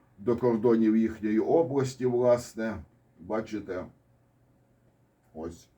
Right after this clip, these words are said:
Якщо система фортець не працює, то ми в тій самій ситуації, що Рейх сорок четвертого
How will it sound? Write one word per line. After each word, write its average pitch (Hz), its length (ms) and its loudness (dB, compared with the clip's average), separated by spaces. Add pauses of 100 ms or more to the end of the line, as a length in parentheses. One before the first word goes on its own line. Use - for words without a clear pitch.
(1600)
Якщо 180 320 4
система 156 560 2
фортець 147 540 2
не 143 100 0
працює, 143 460 2
то 131 160 0
ми 147 120 2
в 151 80 -2
тій 147 200 -4
самій 131 340 0
ситуації, 127 720 0
що 117 220 0
Рейх 139 280 0
сорок 120 320 -2
четвертого 113 720 0